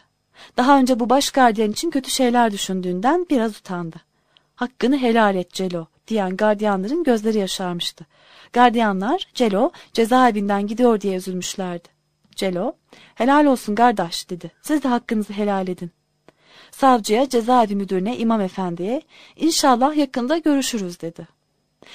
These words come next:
Bu dilekten ötürü müdür, savcı, imam efendi bozuldular, sustular. Celo'nun dileğine katılmadılar. İki gardiyan Celo'nun kollarına girdiler.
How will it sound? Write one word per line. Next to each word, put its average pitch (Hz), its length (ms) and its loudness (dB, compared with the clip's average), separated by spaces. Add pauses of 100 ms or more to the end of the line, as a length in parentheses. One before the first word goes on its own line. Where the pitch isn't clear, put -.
(220)
Bu 330 120 2
dilekten 311 420 2
ötürü 302 280 -2
müdür, 269 340 0
savcı, 247 640 0
imam 269 200 0
efendi 214 420 -4
bozuldular, 196 720 -2 (100)
sustular. 185 600 -8 (380)
Celo'nun 208 520 0
dileğine 233 460 -2
katılmadılar. 170 760 -6 (840)
İki 262 200 -4
gardiyan 262 580 2 (100)
Celo'nun 262 380 -2
kollarına 233 400 -2
girdiler. 170 560 -12